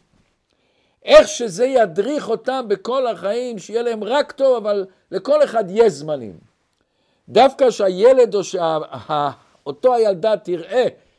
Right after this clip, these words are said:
מצב של חושך, אה, איך אבא ואמא התנהגו אז.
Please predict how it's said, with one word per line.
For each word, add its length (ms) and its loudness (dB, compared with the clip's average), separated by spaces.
מצב 440 0
של 200 -2
חושך, 440 -2
אה, 420 -4
איך 300 -4
אבא 400 -2
ואמא 240 -10
התנהגו 640 -10
אז. 380 -20